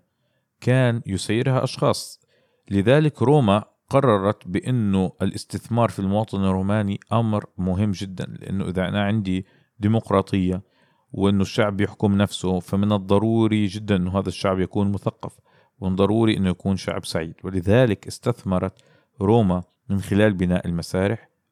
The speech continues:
الكولوسيومز، الاستادات الرياضية، نشرت بيانات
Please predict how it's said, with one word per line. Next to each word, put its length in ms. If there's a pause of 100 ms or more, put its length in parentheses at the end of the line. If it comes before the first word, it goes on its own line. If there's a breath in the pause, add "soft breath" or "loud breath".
الكولوسيومز، 840 (480)
الاستادات 680
الرياضية، 640 (640 soft breath)
نشرت 540
بيانات 640